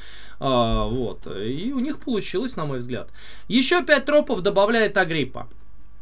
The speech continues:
"О каждой обсуждаемой вещи существует неразрешимый спор как в жизни, так и среди философов, и невозможно достоверно выбрать одно из противоречащих суждений.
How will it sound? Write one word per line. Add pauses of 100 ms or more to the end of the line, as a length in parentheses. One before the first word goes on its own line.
(560)
"О
каждой
обсуждаемой
вещи
существует
неразрешимый
спор
как
в
жизни,
так
и
среди
философов,
и
невозможно
достоверно
выбрать
одно
из
противоречащих
суждений.